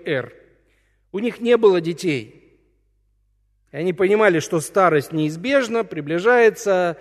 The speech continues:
перспективы все иссякают, и всё. И Сара,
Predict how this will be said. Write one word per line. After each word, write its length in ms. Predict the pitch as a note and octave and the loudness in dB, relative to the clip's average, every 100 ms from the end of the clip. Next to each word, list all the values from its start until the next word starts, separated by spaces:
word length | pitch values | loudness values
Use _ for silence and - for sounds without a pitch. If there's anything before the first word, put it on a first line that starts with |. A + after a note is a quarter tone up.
| - _ _ _ | -18 _ _ _
перспективы 760 | F#3+ F3 - F#3 - A#3 G3 D#3 | -2 -2 -2 -2 -2 0 2 0
все 420 | - G3 D#3+ D3 | 0 0 0 -4
иссякают, 840 | - - G#3+ E3+ C4+ C4+ B3 A#3+ - | -8 -10 -10 -2 2 2 0 -4 -8
и 120 | B3+ | -8
всё. 380 | - C4 A#3+ E3 | -6 2 4 4
И 380 | - G#3+ G3 - _ _ | 0 -6 -6 -8 _ _
Сара, 640 | - - B3+ D4 C#4 C4+ | -8 -2 0 2 2 0